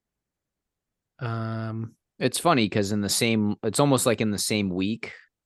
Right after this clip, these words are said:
Speaker 2: that I think, uh, Woohoo was talking about cleaning up Methadone Mile.
Speaker 1: Yeah.
Speaker 2: Now we're just allowing the illegal immigrants to come in and do whatever they want.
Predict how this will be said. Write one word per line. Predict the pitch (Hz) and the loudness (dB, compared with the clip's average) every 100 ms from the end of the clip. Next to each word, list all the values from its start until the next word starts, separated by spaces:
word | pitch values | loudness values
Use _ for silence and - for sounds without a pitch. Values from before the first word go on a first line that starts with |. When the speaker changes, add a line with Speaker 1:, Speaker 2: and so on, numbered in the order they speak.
| _ _ _ _ _ | _ _ _ _ _
Speaker 2:
that | 98 90 87 87 87 82 | 0 0 0 0 -2 -4
I | - _ _ _ _ _ _ _ _ _ _ _ | -8 _ _ _ _ _ _ _ _ _ _ _
think, | 107 90 85 | -4 -4 -2
uh, | 85 82 76 67 58 - _ | 0 2 0 -2 -6 -12 _
Woohoo | 101 113 113 123 123 | -2 0 2 2 2
was | 117 | -2
talking | - 120 117 120 | -2 -4 -2 0
about | 117 117 117 113 107 _ | 2 4 4 2 0 _
cleaning | - 110 110 | -6 -2 0
up | 92 | 0
Methadone | 101 101 104 98 | -2 -4 -4 -2
Mile. | 90 87 101 117 123 123 _ _ _ _ _ _ _ - | -2 -2 -2 -2 -4 -8 _ _ _ _ _ _ _ -4
Speaker 1:
Yeah. | 120 95 - - _ _ _ _ _ | -2 -2 -6 -20 _ _ _ _ _
Speaker 2:
Now | 101 98 | 0 2
we're | 95 | 2
just | 90 92 - | 0 -4 -2
allowing | 90 95 92 92 90 92 90 | -2 0 0 -2 -4 -4 -4
the | 90 | -2
illegal | 92 92 95 | -2 -2 -4
immigrants | 98 92 85 82 | -6 -8 -10 -10
to | - | -16
come | - 82 | -10 -8
in | 78 | -6
and | 82 80 | -8 -6
do | 80 76 76 71 - - - | -6 -8 -8 -12 -14 -20 -20
whatever | - 85 64 | -12 -12 -10
they | 50 50 | -12 -12
want. | 50 50 | -12 -14